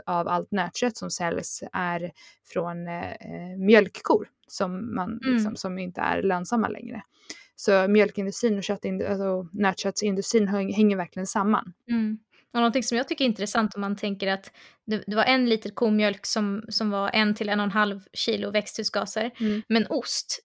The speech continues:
Speaker 2: det är ju liksom en koncentrerad mjölk, så där blir det ju otroligt mycket per liter eller kilo då, ehm, om man jämför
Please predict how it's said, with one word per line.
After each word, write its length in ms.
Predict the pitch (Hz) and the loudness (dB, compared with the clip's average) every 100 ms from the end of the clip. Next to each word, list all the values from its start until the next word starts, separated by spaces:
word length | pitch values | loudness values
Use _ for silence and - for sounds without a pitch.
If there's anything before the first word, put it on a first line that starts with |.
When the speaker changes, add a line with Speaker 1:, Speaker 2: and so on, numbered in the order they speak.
| - | -6
Speaker 2:
det 220 | 220 233 | -2 2
är 60 | 311 | 2
ju 160 | 294 | 2
liksom 460 | 226 226 220 208 202 _ _ _ _ - | 2 0 0 0 -2 _ _ _ _ -6
en 100 | 220 | -2
koncentrerad 1200 | - 233 220 240 220 247 269 302 226 214 196 202 | 2 2 4 4 2 2 2 6 6 6 4 -2
mjölk, 540 | 202 - 233 - - | 0 2 -2 -4 -10
så 140 | - 240 | -4 -2
där 160 | 208 208 | 0 0
blir 160 | 262 | 2
det 60 | 240 | 2
ju 140 | 226 | 0
otroligt 1000 | - - - - - 453 339 214 190 196 | -2 -6 -10 -4 4 6 8 4 2 0
mycket 500 | 214 202 - 202 220 | 0 0 -2 -2 0
per 320 | 226 208 - | 0 2 0
liter 440 | - 214 220 196 208 | -2 0 0 0 0
eller 140 | 202 | 2
kilo 340 | 196 220 196 185 | 4 4 4 2
då, 180 | 196 - | 0 0
ehm, 600 | 214 214 - 214 208 - | -2 -2 -2 -4 -6 -4
om 100 | 220 | -2
man 140 | 208 202 | 0 0
jämför 340 | 202 208 214 | -2 0 0